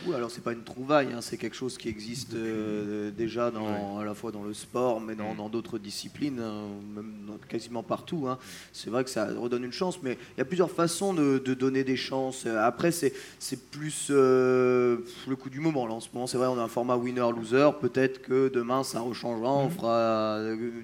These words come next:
Speaker 1: uniquement des tournois avec que des poules.
Speaker 3: Avant, c'était les poules round robin.
Speaker 1: Voilà, exactement.
Speaker 3: Voilà, tout le monde rencontre
Speaker 1: C'est
Speaker 3: tout
Speaker 1: ça.
Speaker 3: le monde.
Speaker 1: Ça
Speaker 3: Huit per-,
Speaker 1: change,
Speaker 3: huit
Speaker 1: euh,
Speaker 3: personnes, chacune se rencontre.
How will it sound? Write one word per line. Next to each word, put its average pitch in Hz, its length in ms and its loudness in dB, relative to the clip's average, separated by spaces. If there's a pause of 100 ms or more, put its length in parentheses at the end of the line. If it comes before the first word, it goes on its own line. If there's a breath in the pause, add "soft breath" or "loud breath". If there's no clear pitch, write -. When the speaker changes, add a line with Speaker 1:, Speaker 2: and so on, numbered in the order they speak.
(120)
Speaker 1:
uniquement 123 380 -4
des 127 80 4
tournois 127 380 2
avec 120 180 6
que - 120 0
des 131 160 2
poules. 151 360 6
Speaker 3:
Avant, 139 180 6
c'était 151 260 0
les 139 100 0
poules 147 180 2
round 139 220 0
robin. 147 260 2
Speaker 1:
Voilà, 143 320 12
exactement. 131 380 4
Speaker 3:
Voilà, 143 160 4
tout 170 60 6
le 160 100 6
monde 175 120 6
rencontre 156 260 2
Speaker 1:
C'est 135 80 6
Speaker 3:
tout 135 60 2
Speaker 1:
ça. 160 160 6
Speaker 3:
le 226 40 2
monde. 214 80 0
Speaker 1:
Ça - 800 -20
Speaker 3:
Huit 151 100 -2
per-, 190 280 4
Speaker 1:
change, 135 120 0
Speaker 3:
huit 123 100 0
Speaker 1:
euh, 117 40 -2
Speaker 3:
personnes, 170 380 0
chacune 175 280 -2
se 160 120 -4
rencontre. 151 420 -4